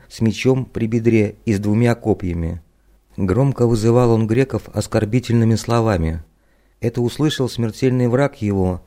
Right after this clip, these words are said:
Менелай, находившийся на своей колеснице. Радуясь как лев, почуявший идущую ему навстречу добычу, бросился он к нему, соскочил на землю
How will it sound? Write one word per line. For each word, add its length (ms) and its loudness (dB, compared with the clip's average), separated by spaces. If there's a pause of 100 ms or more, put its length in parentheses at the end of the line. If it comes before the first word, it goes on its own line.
Менелай, 680 2 (100)
находившийся 680 -4
на 80 -2
своей 340 0
колеснице. 840 -2 (840)
Радуясь 480 -2
как 240 -4
лев, 180 0 (320)
почуявший 680 -4
идущую 720 -4
ему 260 0
навстречу 520 -2
добычу, 580 0 (180)
бросился 560 0
он 240 -4
к 100 -14
нему, 460 -2
соскочил 560 -2
на 160 2
землю 480 0